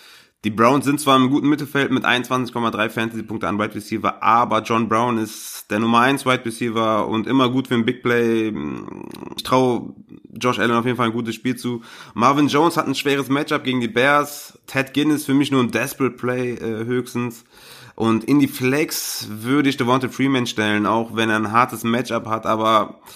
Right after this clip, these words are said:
ja, Running Backs haben halt immer die größere Möglichkeit zu scoren als ein Wide Receiver. Deshalb nehme ich da Devonta Freeman, auch wenn er nur mein Running Back zweiundzwanzig ist, aber ich nehme Devon-, Devonta Freeman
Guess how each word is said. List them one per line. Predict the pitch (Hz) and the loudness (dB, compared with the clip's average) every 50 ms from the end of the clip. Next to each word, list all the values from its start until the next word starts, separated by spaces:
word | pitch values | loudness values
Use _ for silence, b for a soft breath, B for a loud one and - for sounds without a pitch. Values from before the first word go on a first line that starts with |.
| B B B B B | B B B B B
ja, | - 98 107 117 113 110 107 104 - _ _ _ _ _ _ _ _ _ _ _ - | -2 2 4 4 4 2 0 -6 -18 _ _ _ _ _ _ _ _ _ _ _ -4
Running | - 117 131 151 151 139 | 0 2 4 4 4 4
Backs | 131 135 127 131 - - - 73 - | 2 2 0 -2 -8 -12 -12 -12 -14
haben | - - 107 131 139 135 | -10 -4 -2 2 2 2
halt | 131 120 | 2 2
immer | 135 143 139 | 2 2 2
die | 127 120 | 2 0
größere | - - 131 135 131 - 113 113 | 0 0 0 0 0 0 0 0
Möglichkeit | 117 123 123 123 120 113 - - 113 110 110 110 | 0 0 -2 -4 -6 -6 -2 0 0 0 0 -4
zu | - - 113 | -6 -12 -12
scoren | 107 - - 110 117 127 123 120 117 110 | -12 -8 -2 0 0 2 2 2 0 0
als | 107 110 107 - | -2 -4 -4 -4
ein | 110 107 | -4 -2
Wide | 107 117 117 - | -2 -2 -2 -4
Receiver. | 113 113 - 117 107 104 110 107 104 B B B B B B B B B | -8 -8 -6 -6 -4 -4 -4 -6 -8 B B B B B B B B B
Deshalb | - 107 120 117 123 117 110 90 | -4 -4 -2 2 2 2 2 2
nehme | 120 120 120 120 117 | 2 2 2 4 2
ich | 113 110 - - | 2 0 0 -2
da | 110 107 104 104 101 101 101 98 98 98 | 0 0 2 2 2 2 0 0 -2 -4
Devonta | 95 95 104 98 104 110 113 113 113 110 104 | -4 -6 -6 -2 0 0 0 0 -2 -4 -6
Freeman, | 104 - - - 117 123 127 127 120 117 110 | -6 -8 -8 -4 -2 0 0 2 2 2 2
auch | 113 120 120 | 2 2 2
wenn | 131 135 131 | 2 2 4
er | 131 | 4
nur | 139 143 143 | 4 4 4
mein | 143 139 131 127 | 4 4 2 2
Running | 123 135 139 135 | 2 2 2 2
Back | 127 123 - - | 0 0 -2 -4
zweiundzwanzig | - 127 127 127 120 127 127 127 127 113 110 113 | -4 -2 -2 -2 -2 -4 -4 -4 -4 -6 -6 -6
ist, | 113 104 - | -6 -4 -2
aber | 110 107 113 117 113 | -2 0 0 0 -2
ich | 107 131 | -2 -2
nehme | 127 127 | -2 -2
Devon-, | 117 117 113 113 120 117 117 - | 0 0 2 2 0 -2 -2 -6
Devonta | - 113 101 117 117 113 113 | -8 -6 -4 -4 -4 -4 -6
Freeman | - - 117 120 120 117 113 113 110 104 104 | -8 -6 -6 -4 -2 -2 -2 -2 -4 -6 -8